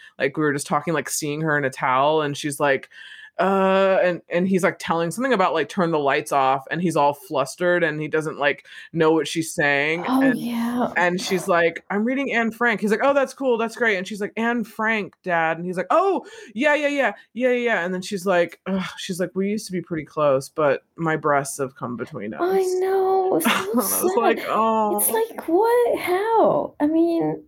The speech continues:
Speaker 1: She just,
Speaker 2: I
Speaker 1: and the thing, she's not very disruptive either, so I don't understand, like,
Speaker 2: No,
Speaker 1: what
Speaker 2: but I guess it's awkward. Uh, like, she's not doing anything wrong. I guess the dad just feels like he can't really relate to his daughter because she's, like, a little, like, a young woman,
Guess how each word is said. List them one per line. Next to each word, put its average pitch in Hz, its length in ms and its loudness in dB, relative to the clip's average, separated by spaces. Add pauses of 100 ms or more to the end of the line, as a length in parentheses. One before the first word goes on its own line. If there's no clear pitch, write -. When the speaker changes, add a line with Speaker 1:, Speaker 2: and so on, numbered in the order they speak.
(800)
Speaker 1:
She 311 200 0
just, 320 200 -2
Speaker 2:
I 269 40 4
Speaker 1:
and 269 240 0
the 320 80 0
thing, 415 160 -2 (260)
she's 320 200 -8
not 403 220 2
very 403 160 4
disruptive 175 720 0
either, 160 380 0
so - 120 -2
I 220 40 0
don't 277 180 0
understand, 220 560 0
like, 302 80 6
Speaker 2:
No, 302 100 6
Speaker 1:
what 285 180 2
Speaker 2:
but - 60 0
I 254 40 4
guess 285 300 0
it's 330 260 -6
awkward. 214 460 -4
Uh, 170 100 2
like, - 200 0
she's 269 220 -6
not 311 60 2
doing 247 220 4
anything 190 320 -2
wrong. 175 260 -2
I - 40 -6
guess - 240 -6
the 185 120 -2
dad 185 320 -2
just 175 240 -2
feels 165 340 2
like - 120 0
he - 200 0
can't 165 260 0
really 170 180 -2
relate 165 600 0
to - 120 -6 (680)
his 180 220 -2 (220)
daughter 208 380 4
because 175 260 2
she's, 175 220 2
like, 180 360 0
a 175 60 4
little, 175 400 4 (120)
like, 170 180 -2
a 175 60 4
young 165 320 2
woman, 156 540 0